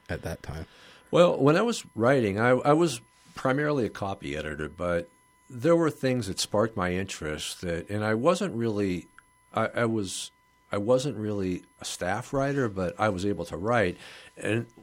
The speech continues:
Speaker 2: the first thing that really interested me was Ellis Island was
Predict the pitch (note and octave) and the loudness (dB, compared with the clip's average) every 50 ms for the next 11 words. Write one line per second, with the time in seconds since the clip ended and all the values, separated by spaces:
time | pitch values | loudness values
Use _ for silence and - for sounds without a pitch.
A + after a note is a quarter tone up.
0 | - - A#2 A#2 A2 - D#3+ D#3+ D3+ - - - A#2+ A2 G#2 G2+ F#2+ F#2+ F#2 F2 | -12 -4 -2 -2 0 2 2 0 0 0 0 0 2 2 2 2 2 0 -2 -2
1 | F2 F#2 F2+ F2 F2 - - A2 A2 A2+ G#2+ G#2 F#2 G2 G2 - - F2+ - - | 0 0 0 0 0 -2 -2 -2 0 2 2 0 0 -2 -2 -4 -6 -8 -8 -8
2 | F#2+ D#2+ E2 E2+ E2+ E2 E2 D#2 E2 D#2+ D#2 D#2 D2+ - - - - _ _ _ | -8 -6 -4 -4 -4 -4 -2 -2 -2 -2 -2 -4 -4 -6 -10 -12 -16 _ _ _
3 | _ _ _ _ _ _ _ _ _ _ _ - - - - G2+ G2+ G#2+ A2 G#2+ | _ _ _ _ _ _ _ _ _ _ _ -20 -20 -6 -2 2 2 4 4 2
4 | - - G2+ F#2+ G2+ G2 F#2+ F#2 E2+ E2 D#2+ D#2+ D#2 D2+ D2 D2+ - - - - | 2 2 2 2 2 2 0 0 -2 -2 -4 -4 -4 -6 -6 -6 -8 -8 -8 -10